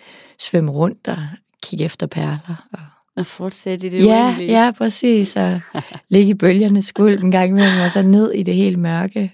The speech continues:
Speaker 1: grumsede vand, og se, hvad der findes dernede af dybhavsfisk og
Speaker 2: Det er
Speaker 1: sådan noget.
Speaker 2: så rigtigt. Øh,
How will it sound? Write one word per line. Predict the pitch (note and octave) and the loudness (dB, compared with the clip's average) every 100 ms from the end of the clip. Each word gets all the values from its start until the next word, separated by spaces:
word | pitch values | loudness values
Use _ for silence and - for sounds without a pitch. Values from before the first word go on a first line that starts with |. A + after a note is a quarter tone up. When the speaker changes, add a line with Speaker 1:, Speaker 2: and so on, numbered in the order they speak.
| - | -4
Speaker 1:
grumsede | F3+ G3 G3 G#3 F#3 F3+ F#3+ G#3+ - F3+ | 0 2 0 -2 -4 -4 -6 -10 -10 0
vand, | F#3+ F#3+ | 0 0
og | G3 | -4
se, | - F#3 | -2 -2
hvad | E3+ | -2
der | F3 | -4
findes | F#3 G3 | -4 -4
dernede | - G3+ F#3 F#3+ G#3 _ _ - | -4 -4 -2 -4 -6 _ _ -8
af | F#3+ | -4
dybhavsfisk | G3+ - G3+ F#3+ F#3+ F#3+ - | -4 -4 -4 -6 -6 -6 -8
og | |
Speaker 2:
Det | A3 | -8
er | |
Speaker 1:
sådan | G3+ | -4
noget. | G3 | -6
Speaker 2:
så | G3+ A3 - | -6 -10 -8
rigtigt. | A3 A3 - G3+ - _ _ _ _ A#3 | -10 -8 -6 -6 -8 _ _ _ _ -12
Øh, | A3 | -12